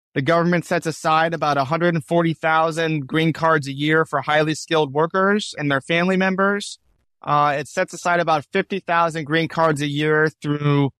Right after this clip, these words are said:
a lottery system that is very complicated and only applies to some people.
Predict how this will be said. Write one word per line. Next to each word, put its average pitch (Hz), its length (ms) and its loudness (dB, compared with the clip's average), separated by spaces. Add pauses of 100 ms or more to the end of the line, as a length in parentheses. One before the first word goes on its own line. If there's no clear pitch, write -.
(220)
a 135 100 0
lottery 156 580 2
system 214 640 0 (460)
that 147 160 2
is 151 120 -2
very 165 260 2
complicated 165 720 0
and 151 120 0
only 151 200 0
applies 147 380 0
to 135 80 -10
some 139 220 -2
people. 165 480 2